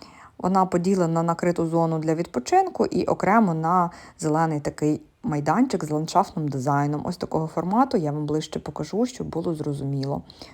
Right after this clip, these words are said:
Дуже комфортно, огороджено окремо парканом від сусідів. І ось з цього боку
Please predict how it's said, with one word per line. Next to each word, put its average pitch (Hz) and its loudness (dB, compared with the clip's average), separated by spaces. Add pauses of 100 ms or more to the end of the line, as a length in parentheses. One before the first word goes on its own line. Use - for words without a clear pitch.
(120)
Дуже 180 -2
комфортно, 320 0 (600)
огороджено 170 2
окремо 156 2
парканом 151 -2
від 143 -4
сусідів. 277 0
І 226 0
ось 151 -2
з - -18
цього 151 -4
боку 254 4